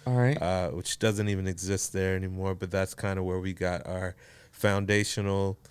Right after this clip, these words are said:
Speaker 2: spiritual, you know,
Speaker 1: So I, so I went, just,
Speaker 2: upbringing.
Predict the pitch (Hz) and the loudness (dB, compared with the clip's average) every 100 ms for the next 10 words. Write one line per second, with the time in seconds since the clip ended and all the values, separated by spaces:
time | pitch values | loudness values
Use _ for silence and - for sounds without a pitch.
0 | _ - - - 104 98 - 101 98 95 | _ -14 -8 4 4 4 0 0 0 -2
1 | 95 _ _ _ - 98 95 92 90 101 | -6 _ _ _ -6 -2 0 -2 -4 -8
2 | - - 127 - - - 127 135 165 170 | 0 6 8 6 4 6 8 10 10 10
3 | 147 127 104 147 98 95 | 8 6 6 4 4 0